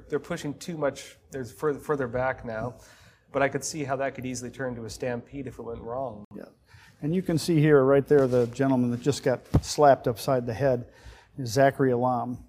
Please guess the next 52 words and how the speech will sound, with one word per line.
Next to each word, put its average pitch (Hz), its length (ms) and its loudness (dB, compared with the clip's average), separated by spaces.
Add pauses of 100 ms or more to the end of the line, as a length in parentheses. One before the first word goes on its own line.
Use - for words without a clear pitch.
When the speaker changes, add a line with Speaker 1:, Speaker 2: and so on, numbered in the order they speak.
(100)
Speaker 2:
and 120 200 -6
he 160 280 -2 (300)
played 147 160 8
a 135 40 6
very 170 240 8
big 143 160 6
role 135 380 4
in 131 80 0
the 127 80 -2
hallway 135 400 0
where 120 160 -4
Ashley 131 360 -4
Babbitt 120 340 -4
was - 160 -10
shot. - 380 -8 (1040)
And 147 100 -8
Speaker 1:
Yeah, 156 60 -2
Speaker 2:
so 160 120 4
he 165 100 6
Speaker 1:
actually, 180 40 6 (120)
Speaker 2:
was 139 80 0
in 131 60 2
this 123 100 2
Speaker 1:
it's, 120 100 -4
it's, 131 160 -4
Speaker 2:
group 160 120 0
as 156 100 2
Speaker 1:
I, 156 100 0
Speaker 2:
well. - 180 0
Speaker 1:
I, 143 100 0
I - 40 0
know, 147 240 0
I 143 100 -4
can 143 140 -6
recognize 135 500 -4
several 131 300 -4
individuals 117 640 -8
here, 110 460 -10 (200)
uh, 113 280 -8 (800)
yeah, 120 120 -6
including 120 320 -6
Zachary 123 360 -4
Alam 117 260 -4
and 110 100 -10
a 110 40 -14
few 123 240 -8
others 120 240 -6
as 101 140 -16
well, 120 420 -4
who 151 240 -6
were 127 600 -2 (120)
right 123 240 -2